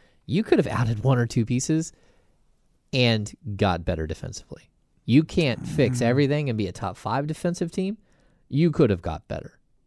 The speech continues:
Speaker 1: without any question. I mean, there, there are ways to get better defensively.
Speaker 2: A-, and I don't, I don't mean to take it from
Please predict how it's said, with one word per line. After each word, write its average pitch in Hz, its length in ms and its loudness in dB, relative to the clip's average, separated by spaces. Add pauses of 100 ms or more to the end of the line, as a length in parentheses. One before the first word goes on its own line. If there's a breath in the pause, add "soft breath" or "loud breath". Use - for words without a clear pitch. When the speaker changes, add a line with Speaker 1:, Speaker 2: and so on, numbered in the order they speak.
(180)
Speaker 1:
without 117 300 2
any 78 180 -8
question. - 360 -18
I 101 80 -8
mean, 104 80 -4
there, 107 280 2
there 104 200 0
are 90 40 0
ways 90 280 -2
to - 80 -12
get 87 120 -8
better 90 180 -6
defensively. - 560 -14 (100)
Speaker 2:
A-, 165 200 -2 (160)
and 156 240 -4
I 165 120 -6
don't, 180 160 -6
I 196 40 -8
don't 190 140 -4
mean 160 120 0
to 139 40 0
take 131 220 -2
it 120 80 -8
from 113 300 -10